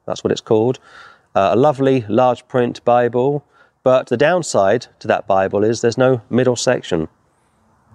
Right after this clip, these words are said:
So there's nowhere to go for the cross references. But apart from that, it's a great Bible to own. But here Isaac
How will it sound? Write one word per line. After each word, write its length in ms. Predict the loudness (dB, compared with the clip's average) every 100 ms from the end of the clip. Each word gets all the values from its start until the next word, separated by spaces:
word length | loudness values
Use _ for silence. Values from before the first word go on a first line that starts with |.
| -4
So 140 | -2
there's 100 | 0
nowhere 280 | 2 2 0
to 120 | 0
go 260 | 0 0 0
for 160 | -4
the 80 | -6
cross 380 | -4 -4 -4 -2
references. 760 | -4 -4 -8 -8 -8 -8 -10 -14 _ _ _ -20 _ -20 -18 -2
But 120 | 0
apart 280 | 0 -2 -4
from 80 |
that, 300 | -8 -8 -12 -20 -20 _ _ _ _ -8 -2
it's 120 | 0
a 40 |
great 260 | 2 0 0
Bible 260 | -2 -2
to 120 | -6 -4
own. 520 | -2 -2 -4 -6 -8 -14 _ _ _ -20 -20 -4
But 100 | 0
here 220 | 0 0
Isaac 640 | 2 2 2 0 -2 -4